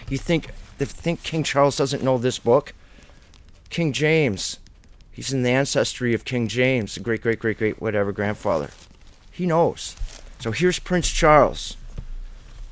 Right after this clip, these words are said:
Now, King Charles now, now listen carefully to his speech at the opening ceremonies on climate change in Glasgow, two thousand twenty-one. The opening speech ceremonies.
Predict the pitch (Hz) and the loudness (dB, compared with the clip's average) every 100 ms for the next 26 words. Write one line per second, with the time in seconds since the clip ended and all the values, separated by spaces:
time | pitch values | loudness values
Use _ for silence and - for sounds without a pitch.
0 | - - 117 - 165 160 156 147 147 139 | -12 -8 -8 -2 -2 0 2 2 2 2
1 | 98 104 117 139 156 196 - 170 170 170 | 2 2 2 2 2 0 0 0 2 -2
2 | - 160 156 - - 160 - 147 143 - | 0 0 0 0 -2 -2 -2 -4 -2 0
3 | 147 160 143 135 - 143 143 135 131 131 | 0 2 0 0 0 2 2 2 0 -2
4 | - - - - - - 127 127 139 127 | -10 -20 -20 -20 -8 0 0 0 0 2
5 | 131 - 127 123 117 104 117 120 120 - | 2 -2 -2 -2 -2 0 4 4 4 2
6 | 104 98 - 151 - 123 120 113 113 - | 2 2 -2 -4 0 2 2 0 -6 -4
7 | 117 110 101 90 76 - - 127 143 143 | -2 -2 -2 -4 -8 -14 -4 -2 -2 -4
8 | 131 120 - 123 110 - 113 104 104 92 | -4 -4 -6 -6 -6 -8 -4 -2 -2 -6
9 | 71 - - - | -10 -16 -16 -16